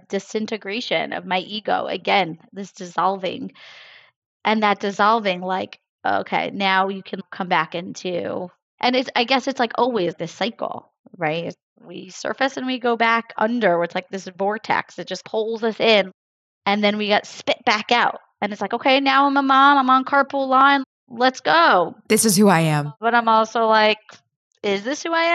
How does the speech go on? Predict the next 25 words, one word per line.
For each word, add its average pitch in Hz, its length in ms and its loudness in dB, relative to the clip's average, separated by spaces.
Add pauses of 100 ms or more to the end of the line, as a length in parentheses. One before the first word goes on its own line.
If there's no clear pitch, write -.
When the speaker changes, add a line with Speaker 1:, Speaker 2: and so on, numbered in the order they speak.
(100)
Speaker 1:
am? 302 100 0
Was 185 160 -4
that 170 260 2
who 302 60 -2
I 311 100 2
am?" 311 380 2
Like, 202 160 0
identity 233 540 -2
crisis. 233 720 -4 (140)
Speaker 2:
Yeah. 165 340 2 (180)
Speaker 1:
Where 240 260 2
am 240 140 2
I? 226 100 0
Who 226 180 -4
am 233 160 2
I? 50 200 -6 (480)
And 214 100 -12
it's - 180 -10
like - 320 -2 (540)
being 214 240 -8
present 185 340 -6
with - 160 -14
where 180 140 -6
you 180 180 -12
are 180 400 -2